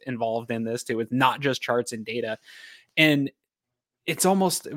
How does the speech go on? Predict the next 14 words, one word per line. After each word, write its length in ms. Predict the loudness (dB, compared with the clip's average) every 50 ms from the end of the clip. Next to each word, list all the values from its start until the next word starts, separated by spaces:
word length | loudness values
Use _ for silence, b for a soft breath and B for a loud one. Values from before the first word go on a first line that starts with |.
| -6 -4 -4 -4 -2
I 80 | -2
was 100 | -2 -2
saying 140 | -2 -2 -2
to 80 | -4 -2
Joe, 300 | 2 4 4 4 4 4
it's 100 | 2 2
like 260 | 2 2 0 -4 -12 -20 -20 -20 _ _ _ -20 -18
th-, 120 | -16 -16 -4
the 140 | -2 0 0
narrative 480 | 2 4 4 4 4 4 4 2 2
would 140 | 2 0 0
be 100 | 0 0
so 220 | 0 2 2 2 2
different 460 | 2 0 0 2 0 -2 -2 -4